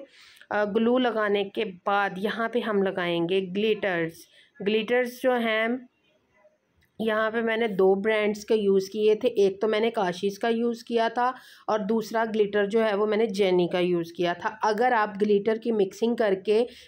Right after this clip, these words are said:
mix and match करके उनको यूज़ करते हो तो उनकी जो इंटेंसिटी है वो भी बढ़ जाती है और जो आइज़ की, अ, खूबसूरती है वो भी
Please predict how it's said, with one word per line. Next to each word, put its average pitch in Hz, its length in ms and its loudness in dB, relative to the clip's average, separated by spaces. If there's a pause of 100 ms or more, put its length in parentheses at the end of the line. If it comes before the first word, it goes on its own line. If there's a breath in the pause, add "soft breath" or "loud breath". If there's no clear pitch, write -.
(120)
mix 233 280 -2
and 233 200 2
match 196 340 2
करके 220 320 -2
उनको 226 240 0
यूज़ 196 360 -2
करते 196 300 -2
हो 208 100 4
तो 214 120 -2
उनकी 208 340 -2
जो 226 180 0
इंटेंसिटी 220 920 -2
है 226 120 2
वो 196 240 -2
भी 208 140 -2
बढ़ 233 220 0
जाती 214 380 -2
है 226 160 0 (340 loud breath)
और 220 380 2
जो 233 200 0
आइज़ 196 360 0
की, 226 320 -2
अ, 202 360 0
खूबसूरती 202 720 -2
है 214 120 2
वो 196 200 2
भी 240 260 -2